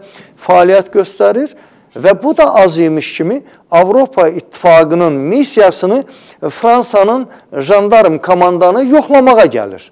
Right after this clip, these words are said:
Diqqət eləyin. Axı bu missiyanın adı Avropa İttifaqının missiyasıdır.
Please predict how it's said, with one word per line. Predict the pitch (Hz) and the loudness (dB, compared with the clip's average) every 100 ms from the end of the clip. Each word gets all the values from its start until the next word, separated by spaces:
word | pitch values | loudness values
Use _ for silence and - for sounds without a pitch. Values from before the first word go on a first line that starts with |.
| _ _ _ | _ _ _
Diqqət | 151 - 202 - | -12 -2 0 0
eləyin. | 127 113 92 _ _ _ _ _ - | -2 -4 -14 _ _ _ _ _ -6
Axı | 160 208 180 | -2 -2 0
bu | 226 | 2
missiyanın | 262 254 - 180 170 160 - | 2 0 2 2 2 -2 -2
adı | 160 156 151 247 | 2 2 2 0
Avropa | - - 156 151 254 294 262 | 0 2 2 2 2 2 2
İttifaqının | 202 - - 165 160 147 151 143 | 2 0 -2 4 4 2 0 -2
missiyasıdır. | 139 135 127 123 113 - 117 104 | -4 -6 -4 -4 -4 -6 -10 -10